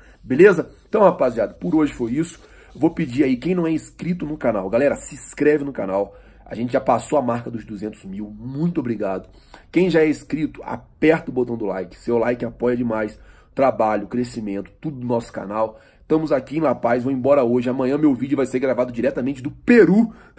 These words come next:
<laughs> Ai, minha boca. Amanhã meu vídeo vai ser gravado diretamente do Peru.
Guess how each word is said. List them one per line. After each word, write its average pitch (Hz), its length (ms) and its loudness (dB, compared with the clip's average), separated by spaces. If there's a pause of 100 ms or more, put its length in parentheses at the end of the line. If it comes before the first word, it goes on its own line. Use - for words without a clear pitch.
(340)
<laughs> - 640 -12
Ai, - 160 -6
minha 127 140 -2
boca. 123 360 -2 (840)
Amanhã 135 200 0
meu 143 120 2
vídeo 131 160 -4
vai 131 80 0
ser 123 80 -2
gravado 120 260 0
diretamente 123 420 -2
do - 80 -4
Peru. 175 480 4